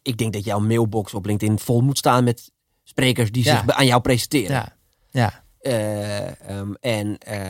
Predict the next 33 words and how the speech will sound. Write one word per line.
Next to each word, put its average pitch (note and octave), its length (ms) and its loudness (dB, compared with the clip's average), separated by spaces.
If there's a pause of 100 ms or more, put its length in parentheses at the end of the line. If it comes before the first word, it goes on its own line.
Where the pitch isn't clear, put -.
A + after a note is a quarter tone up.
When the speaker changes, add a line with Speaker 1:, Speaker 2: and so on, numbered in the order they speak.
(240)
Speaker 1:
nou G2+ 140 -6
ja, - 120 -6
ik A#2 100 -8
weet G#2 160 -8
zelf, A2+ 220 2
ik G#2+ 120 -4
bedoel, A2 340 -4
eh, G#2+ 80 4
we A2 60 -2
hebben G#2+ 180 0
laatst A2+ 200 -2
nog A2+ 100 0
een A2+ 60 -4
spreker, A2 480 -4
eh, A2 260 -2
mogen, A2+ 520 0
mogen G#2+ 360 0
positioneren G#2+ 460 -6
op F#2 80 -10
een F#2+ 160 -8
van G2+ 100 -6
jouw F#2+ 100 -6
evenementen. A#2+ 340 0
Speaker 2:
Mm. A2 40 0
Speaker 1:
Dat C3+ 120 0
is C3+ 60 -4
een A2+ 120 0
lekkere C#3+ 260 -2
Speaker 2:
Ja. D#3 100 2
Speaker 1:
aanjager, B2+ 680 4
Speaker 2:
Ja. - 60 -12
Speaker 1:
is A2+ 100 -4
Speaker 2:
Ja. G#2+ 60 -6